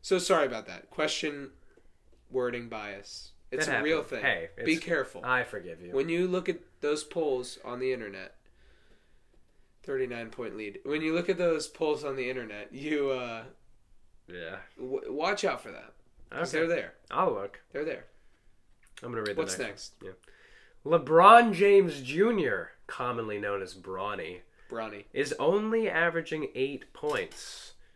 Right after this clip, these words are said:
Speaker 2: But he seems to be one of the most pro-ready passers and defenders in high school hoops.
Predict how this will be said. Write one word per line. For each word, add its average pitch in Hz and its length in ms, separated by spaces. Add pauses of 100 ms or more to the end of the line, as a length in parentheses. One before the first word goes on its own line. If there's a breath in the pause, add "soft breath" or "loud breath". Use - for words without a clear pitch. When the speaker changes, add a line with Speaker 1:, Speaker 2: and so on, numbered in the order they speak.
(180)
Speaker 2:
But 285 340 (640 loud breath)
he 233 140
seems 359 240
to 285 80
be 262 100
one 233 140
of 220 60
the 233 60
most 208 280
pro-ready 196 580
passers 143 500
and 113 140
defenders 113 500
in 92 80
high 90 200
school 101 300
hoops. - 460